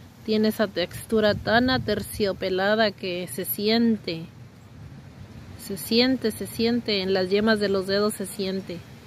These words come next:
ese terciopelo y esa textura. Bueno, pues este clematis también tiene muchos botones aterciopelados.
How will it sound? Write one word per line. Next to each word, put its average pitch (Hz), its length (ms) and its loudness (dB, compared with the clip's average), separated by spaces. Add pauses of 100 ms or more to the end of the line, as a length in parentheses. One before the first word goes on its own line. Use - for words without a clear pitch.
(520)
ese 214 220 4
terciopelo 208 800 4
y 202 100 4
esa 220 200 2
textura. 185 760 -2 (3000)
Bueno, 294 260 8
pues 254 240 4
este 277 240 2
clematis 240 720 4
también 240 260 2
tiene 247 220 2
muchos 233 340 2
botones 220 760 2 (140)
aterciopelados. 214 1160 2